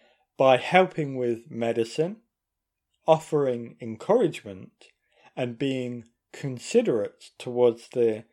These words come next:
post-traumatic stress disorder parents' limitations.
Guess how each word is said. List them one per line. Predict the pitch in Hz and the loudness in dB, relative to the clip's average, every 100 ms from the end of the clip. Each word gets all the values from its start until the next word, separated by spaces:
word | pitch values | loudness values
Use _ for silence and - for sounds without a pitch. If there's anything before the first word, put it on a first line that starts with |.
| _ _ | _ _
post-traumatic | - 151 151 - - _ - - 127 127 - 120 - | -4 0 0 -4 -16 _ -12 -4 -4 -4 -8 -10 -10
stress | - - 156 180 175 | -14 -4 2 2 0
disorder | - 123 - 110 101 104 113 _ _ _ | -10 -10 -6 -6 -6 -8 -12 _ _ _
parents' | - 120 110 101 101 _ - _ _ _ - | 2 4 2 -2 -16 _ -20 _ _ _ -8
limitations. | 120 110 104 - 143 156 - 98 117 104 - | -4 -4 -8 -2 0 0 -6 -14 -18 -20 -20